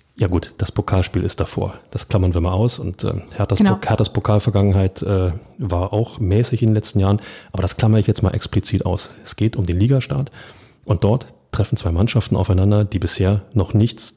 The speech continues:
Speaker 1: haben dokumentieren können. Also wird's ein überragendes Trainerduell.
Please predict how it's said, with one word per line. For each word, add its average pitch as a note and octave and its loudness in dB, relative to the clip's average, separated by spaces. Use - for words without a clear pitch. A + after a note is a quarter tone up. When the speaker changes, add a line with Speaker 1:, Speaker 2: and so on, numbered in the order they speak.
Speaker 1:
haben F#2+ 2
dokumentieren F#2 0
können. E2+ -8
Also - -2
wird's - -2
ein G#2 -4
überragendes F#2 2
Trainerduell. F2 -2